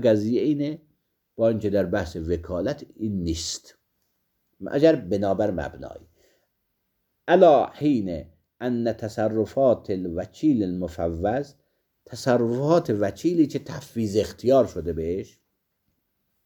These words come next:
و منه المدیر، و یکی از این وکیل‌های مفوض هم مدیره، بنابر نظریهٔ وکالت لا تنسب الی الموکل،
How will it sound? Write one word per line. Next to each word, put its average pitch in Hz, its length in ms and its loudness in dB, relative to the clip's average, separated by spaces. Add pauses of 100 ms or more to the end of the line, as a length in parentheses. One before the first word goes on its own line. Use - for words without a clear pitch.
(680)
و 123 100 6
منه 120 260 2
المدیر، 117 720 2 (800)
و 98 160 4
یکی 135 280 4
از 117 120 4
این 110 240 -2 (120)
وکیل‌های 101 500 -2
مفوض 98 580 0
هم 147 100 2
مدیره، 92 520 -4 (1600)
بنابر 147 520 8
نظریهٔ 92 720 -4
وکالت 85 800 -8 (440)
لا 160 240 6
تنسب 80 460 -6
الی 73 100 -8
الموکل، 65 640 -16